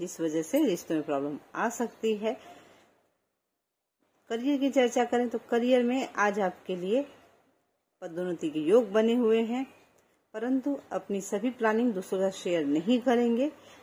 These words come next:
लाभ की बहुत सुंदर स्थितियां आपके लिए बनी हुई हैं। आज office से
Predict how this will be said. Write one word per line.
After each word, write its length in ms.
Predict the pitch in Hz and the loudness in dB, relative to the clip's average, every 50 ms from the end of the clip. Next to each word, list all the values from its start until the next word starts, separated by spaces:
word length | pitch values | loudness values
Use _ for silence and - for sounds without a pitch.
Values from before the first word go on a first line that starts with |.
| - - | -14 -8
लाभ 280 | 190 180 185 196 233 247 - - | -2 0 0 0 0 -2 -4 -4
की 80 | - 254 | -4 -4
बहुत 340 | 220 175 180 170 226 247 - | -2 -4 -4 -2 -2 -2 0
सुंदर 260 | - 247 233 233 233 | 0 2 2 2 2
स्थितियां 420 | 226 - 247 226 - 247 247 240 | 0 -2 -8 -6 -2 0 2 2
आपके 220 | 233 - - - 240 | 2 0 0 0 0
लिए 100 | 240 226 | 2 2
बनी 280 | 214 226 226 233 233 | 2 2 2 2 2
हुई 220 | 233 226 226 226 226 | 2 2 2 2 0
हैं। 140 | 254 294 311 - - - _ - - | 0 -2 -4 -8 -20 -20 _ -12 -4
आज 240 | - 220 247 240 262 | -2 -2 0 2 4
office 340 | 214 202 - - 226 208 | 2 2 2 -2 -6 -6
से 380 | - - - 247 269 269 233 - | -6 -2 0 2 2 2 0 -4